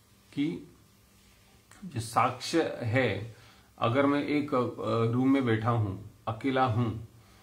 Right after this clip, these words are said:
और वह कक्ष में, उस रूम में दूसरा कोई भी नहीं है, तो मैं कुछ भी करूँ और किसी ने मुझे नहीं देखा,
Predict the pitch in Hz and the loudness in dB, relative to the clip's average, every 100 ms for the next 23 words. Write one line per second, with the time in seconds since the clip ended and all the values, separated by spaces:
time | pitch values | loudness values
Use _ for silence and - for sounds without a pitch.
0 | - - - - - 120 120 117 117 117 | -20 -20 -20 -18 -4 2 4 4 0 -4
1 | - 117 117 131 139 - 135 - 160 135 | -8 -6 -2 0 0 0 -2 -2 0 2
2 | 113 113 110 - 117 120 - 120 123 131 | 2 0 -4 -10 -10 -8 -4 0 2 2
3 | 117 113 - - - 113 113 135 139 143 | 2 0 -2 -10 -4 -2 0 0 2 4
4 | 147 151 143 135 135 98 87 - - - | 4 4 2 2 0 -2 -6 -14 -20 -20
5 | - - _ - 139 147 151 151 143 180 | -20 -20 _ -4 0 2 2 -2 -2 0
6 | 175 147 117 90 - - - _ - 123 | 2 2 2 -2 -12 -20 -20 _ -8 -2
7 | 131 117 123 160 156 156 143 143 135 147 | -2 -2 -2 0 2 2 2 2 2 2
8 | 160 139 - 135 92 - | 4 2 4 4 4 -4